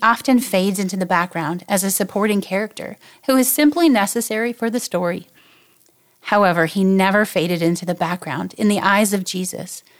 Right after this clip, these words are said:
and the sisters knew this. When things started to get bad, they sent word to Jesus with the simple phrase, "Lord, the one you love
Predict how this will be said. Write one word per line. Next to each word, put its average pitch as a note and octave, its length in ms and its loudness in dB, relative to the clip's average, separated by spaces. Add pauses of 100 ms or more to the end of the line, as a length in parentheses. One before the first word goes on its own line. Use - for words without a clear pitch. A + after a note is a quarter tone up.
(200)
and G3+ 180 2
the A3 60 2
sisters C#4 600 -2
knew F3 220 2
this. F3 440 -12 (1500)
When A3+ 240 4
things D4 320 6
started A3 340 2
to B3 100 -2
get G#3+ 220 0
bad, D#3 460 0
they A#3+ 160 2
sent A3+ 340 0
word F#3+ 240 -2
to G3+ 120 -4
Jesus F3 600 -4
with G3+ 140 -2
the G#3 100 2
simple A#3 340 4
phrase, F3 540 -2 (500)
"Lord, F#3+ 440 2 (260)
the G#3 100 2
one G#3 280 4
you A3 100 4
love F#3 420 2